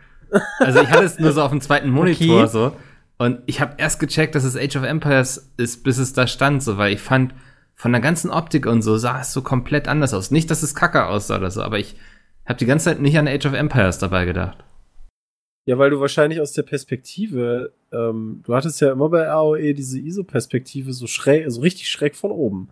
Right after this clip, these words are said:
Speaker 1: Ja.
Speaker 3: Und ich glaub, da war das ein bisschen flacher, ne? Also wenn du die Ka-, den Kamerawinkel etwas flacher nimmst.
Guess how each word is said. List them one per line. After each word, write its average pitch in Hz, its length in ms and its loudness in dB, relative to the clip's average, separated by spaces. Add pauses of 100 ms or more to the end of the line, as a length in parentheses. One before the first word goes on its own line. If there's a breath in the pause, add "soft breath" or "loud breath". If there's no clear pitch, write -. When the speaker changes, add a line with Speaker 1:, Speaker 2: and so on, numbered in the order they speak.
(140)
Speaker 1:
Ja. 107 340 0 (160)
Speaker 3:
Und 131 80 -4
ich 127 140 -4
glaub, 117 260 0
da 110 300 0
war 139 160 4
das 175 340 2
ein 156 120 -8
bisschen 156 640 -2
flacher, 101 720 -2 (480)
ne? 156 240 2
Also 127 200 0
wenn 135 100 4
du 139 80 2
die 131 160 -6
Ka-, 160 180 -2
den 139 140 -6
Kamerawinkel 143 560 -4
etwas 135 240 -14
flacher 156 320 -10
nimmst. 107 380 -12